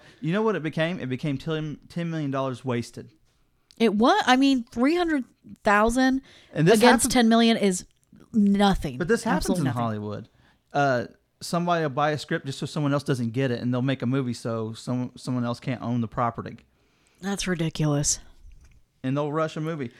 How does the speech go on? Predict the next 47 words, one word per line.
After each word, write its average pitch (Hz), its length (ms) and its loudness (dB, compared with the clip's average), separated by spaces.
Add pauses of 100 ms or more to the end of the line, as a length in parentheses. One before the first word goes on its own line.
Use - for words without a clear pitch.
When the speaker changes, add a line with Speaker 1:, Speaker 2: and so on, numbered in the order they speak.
(140)
Speaker 1:
So 170 280 -2
this 180 220 -2
movie 214 220 0
was 170 120 -6
supposed 202 240 -6
to 202 60 -12
go 185 140 -4
to, 139 120 -4
I 131 120 0
believe 143 480 -6
it 110 100 -8
was, 120 280 -8 (340)
like 135 180 -6
I 143 60 -4
said, 131 300 -6
twelve 139 180 -10
hundred 143 220 -2
fifty 131 160 -12
theaters. 160 380 -6
It 139 80 -6
went 143 180 -2
to - 160 -12
eighty-seven. 131 720 -6 (1200)
Speaker 2:
Well, 285 140 -2
of 277 100 -8
course - 340 2
it 277 80 0
didn't 226 260 2
do 208 200 2
well. 185 240 2
It 180 80 0
didn't 240 220 0
stand 262 300 0
a 233 60 -2
chance. 254 720 -4
Speaker 1:
It 143 220 -6
didn't 160 140 -2
even 170 100 0
make 160 220 -2
two 170 140 -4
hundred 147 280 -4
thousand 135 280 -2
dollars 127 300 -2
in 113 80 -2
its 107 140 -8
first - 360 -8
week. 113 340 -10